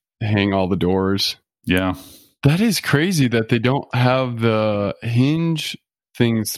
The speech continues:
Speaker 1: pre-cut out. That's insane.
Speaker 2: Yeah, and you, so I was like, maybe they don't do it because it's, like, not standard sizes. Like, every door is different, but it's not true.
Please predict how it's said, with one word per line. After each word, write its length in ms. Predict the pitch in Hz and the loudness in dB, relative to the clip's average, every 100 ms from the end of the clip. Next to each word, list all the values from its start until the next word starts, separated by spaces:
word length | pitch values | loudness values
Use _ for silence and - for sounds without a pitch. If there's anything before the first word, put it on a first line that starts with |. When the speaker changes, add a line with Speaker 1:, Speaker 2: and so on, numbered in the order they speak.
| - | -8
Speaker 1:
pre-cut 1300 | - 135 143 147 143 135 - - _ _ - 131 | -2 0 0 0 0 -2 -6 -18 _ _ -2 0
out. 380 | 131 170 110 73 | 0 0 -2 -2
That's 300 | 104 127 - | -2 -2 -2
insane. 480 | 120 - 131 151 90 - _ _ _ | -4 -2 -2 -2 -2 -8 _ _ _
Speaker 2:
Yeah, 260 | 127 139 123 | -2 0 -2
and 180 | 147 156 | -2 -2
you, 200 | 160 175 | -2 -2
so 140 | - 175 | 0 0
I 40 | |
was 140 | 165 160 | 0 -2
like, 160 | 135 | 0
maybe 180 | 143 185 | 0 0
they 60 | 175 | 0
don't 220 | 165 131 | -2 0
do 160 | 135 151 | -2 -2
it 80 | |
because 280 | 139 127 143 | -4 -2 -2
it's, 140 | 127 - | 0 -2
like, 360 | 123 117 - - - - - _ | -2 -4 -12 -20 -20 -20 -20 _
not 280 | 127 131 131 | -2 0 -2
standard 400 | - 135 127 120 | -2 0 0 -2
sizes. 600 | - 139 196 - 73 - | -2 -2 -2 -4 -4 -2
Like, 160 | 90 101 | -2 0
every 220 | 110 123 | -2 -2
door 440 | 123 131 135 135 127 | -2 -2 -2 -2 -2
is 200 | 127 113 | -4 -2
different, 320 | 165 98 - _ | -2 -4 -8 _
but 100 | 127 | 0
it's 120 | 120 | 2
not 140 | 139 117 | -2 -2
true. 260 | 117 117 | -2 -2